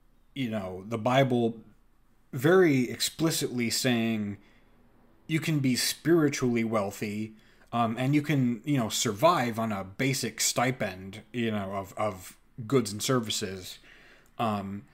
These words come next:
but as far as, you know, having, as far as being in, you know, corrupt and greedy, that's not okay,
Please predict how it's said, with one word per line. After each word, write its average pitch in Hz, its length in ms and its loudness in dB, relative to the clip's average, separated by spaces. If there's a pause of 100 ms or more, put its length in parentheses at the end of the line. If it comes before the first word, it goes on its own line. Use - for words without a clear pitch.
(100)
but 123 500 -2 (180)
as 120 160 -4
far 156 300 0
as, 120 440 -4
you 127 120 -4
know, 104 180 -4
having, 117 680 -4 (600)
as 131 140 -4
far 160 180 -2
as 131 120 2
being 120 580 -2 (100)
in, 117 200 -8 (100)
you 123 160 -2
know, 95 340 -6 (1040)
corrupt 123 680 0
and 113 220 -6
greedy, 123 640 4
that's 123 320 -2
not 120 200 0
okay, 95 600 -8